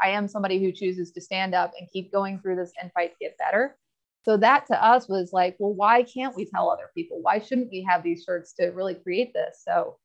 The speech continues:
we're really excited that the brand has really caught on because people are using this as a conversation starter. We're finding that people,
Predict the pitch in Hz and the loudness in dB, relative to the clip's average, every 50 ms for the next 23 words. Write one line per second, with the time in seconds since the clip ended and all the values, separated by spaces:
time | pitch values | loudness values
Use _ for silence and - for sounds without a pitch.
0 | _ _ _ _ _ - 196 226 233 269 277 254 240 208 - - 196 196 202 190 | _ _ _ _ _ 0 2 6 8 10 10 10 10 8 4 0 0 2 0 0
1 | 175 185 170 175 180 170 170 170 160 - 202 202 196 196 185 190 185 180 185 190 | 0 -2 -2 0 0 0 0 0 -2 0 0 0 0 0 -2 -4 -4 -4 -2 -2
2 | 185 185 185 _ - 190 190 185 233 262 254 226 339 - 202 190 - 220 208 202 | -2 -2 -4 _ 0 2 2 2 2 0 -2 -4 -6 -8 -10 -10 -10 -10 -6 -2
3 | 202 180 175 180 175 202 226 240 226 240 214 196 170 170 - - - 170 - - | 0 0 0 0 -2 -4 -4 -4 -2 -4 -4 -4 -6 -8 -10 -12 -14 -14 -10 -8
4 | 180 175 175 180 175 - 180 190 220 - 233 208 196 - 170 165 165 165 170 170 | -8 -8 -8 -10 -8 -8 -8 -8 -6 -6 -6 -6 -4 -2 -2 0 0 -2 -2 -4
5 | 170 170 - 190 185 190 190 190 185 180 175 170 - 202 196 196 196 190 190 190 | -6 -4 -4 -4 -4 -4 -6 -8 -6 -6 -6 -6 -6 -8 -6 -2 -2 -2 -2 -2
6 | - | -6